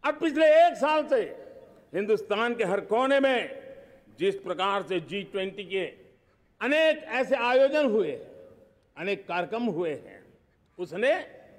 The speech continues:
देश के सामान्य मानवी के सामर्थ्य को विश्व को परिचित करा दिया है, भारत की विविधता का परिचय कराया है।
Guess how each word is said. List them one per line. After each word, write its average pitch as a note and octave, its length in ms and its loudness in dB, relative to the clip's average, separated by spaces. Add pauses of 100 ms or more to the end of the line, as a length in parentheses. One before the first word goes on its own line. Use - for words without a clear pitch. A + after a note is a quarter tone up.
(1160)
देश F#3+ 360 0
के F3 120 -2
सामान्य G3 640 -4
मानवी G3 440 -4
के G#3 200 -4 (680)
सामर्थ्य D4 600 0
को C4+ 160 2
विश्व B3+ 380 -4
को B3+ 120 0
परिचित A#3+ 460 -4
करा F3 220 -2
दिया A2+ 220 -14
है, - 220 -20 (720)
भारत D4+ 360 2
की D#4 80 0
विविधता D#4 580 0
का C#4+ 140 0
परिचय C#4 380 -2
कराया A3 340 -2
है। A#2+ 360 -10